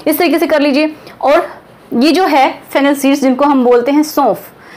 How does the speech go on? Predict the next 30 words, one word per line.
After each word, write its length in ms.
ये 80
तो 320
हम 160
खाने 280
के 60
बाद 180
भी 100
खा 160
सकते 280
हैं, 200
है 80
ना, 60
लेकिन 420
आप 100
एक 220
proper 320
तरीके 280
से 100
खाते 300
हैं 200
कि 80
आप 160
रात 200
को 80
भिगो 260
के 180
पानी 380
में 180
फिर 160
उसको 380